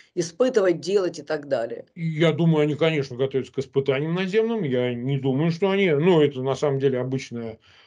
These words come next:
Speaker 2: а, технология, она же опробована на новой земле, они же проводили эти испытания до всеобщего запрета. Вот. Последними, кстати, Франция испытывала в Новой Каледонии. Скандал был страшный, это при Жаке Шираке был. Страшно, при покойном.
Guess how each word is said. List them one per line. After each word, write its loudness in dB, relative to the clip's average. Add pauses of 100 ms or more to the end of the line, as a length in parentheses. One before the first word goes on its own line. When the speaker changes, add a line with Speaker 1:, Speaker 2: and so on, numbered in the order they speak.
(140)
Speaker 2:
а, 0
технология, 4
она -6
же -10
опробована -2
на -6
новой -6
земле, -4
они -4
же -10
проводили -4
эти -6
испытания -2
до -6
всеобщего -6
запрета. -6 (440)
Вот. 4
Последними, 2
кстати, -2
Франция -2
испытывала -6
в -2
Новой 0
Каледонии. 4
Скандал -2
был 0
страшный, -2
это -8
при -6
Жаке 0
Шираке -6
был. -14
Страшно, 0
при -12
покойном. -8